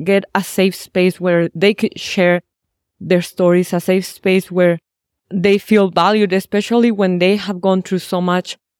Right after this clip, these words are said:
trauma and being treated in dehumanizing ways. It is important that they will know that their stories and their perspectives will make a difference.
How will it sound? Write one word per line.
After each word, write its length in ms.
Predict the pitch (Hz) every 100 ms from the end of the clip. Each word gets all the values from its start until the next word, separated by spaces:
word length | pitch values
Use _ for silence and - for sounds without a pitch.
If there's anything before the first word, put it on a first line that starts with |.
| _
trauma 520 | - 185 202 208 180 -
and 400 | 165 170 170 170
being 200 | 196 190
treated 440 | 185 185 180 185 175
in 220 | 170 160
dehumanizing 920 | 180 - 196 190 175 175 - 170 156
ways. 360 | 190 175 170 196
It 120 | 190
is 160 | 202
important 560 | 214 196 185 185 190 185
that 280 | 175 180 170
they 120 | 190
will 220 | 185 196
know 320 | 196 180 175 185
that 240 | 185 180 -
their 180 | - 180
stories 500 | - 202 190 190 -
and 160 | 170 170
their 140 | 185
perspectives 800 | - 208 - - 190 - 156 170 _ _ _ _ _ -
will 320 | 185 196 196
make 440 | 196 185 196 196
a 60 | 180
difference. 720 | 156 170 - 151 55 175 -